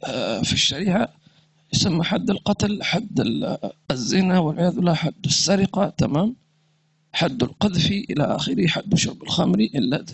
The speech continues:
وضع الله الإس-، وضع على الإسلام حداً فارتكب منها يسمى فاسق ولو مرة،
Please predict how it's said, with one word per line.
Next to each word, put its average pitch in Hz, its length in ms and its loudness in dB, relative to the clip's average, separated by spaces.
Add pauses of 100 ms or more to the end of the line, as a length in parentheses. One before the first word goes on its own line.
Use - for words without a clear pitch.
(100)
وضع 170 280 0
الله 160 260 2
الإس-، - 300 -4
وضع 190 280 -2
على 131 180 -2
الإسلام - 360 -4
حداً 180 540 0 (920)
فارتكب 202 840 0
منها 220 220 2
يسمى 170 360 0
فاسق - 420 -4
ولو 269 320 2
مرة، 269 480 0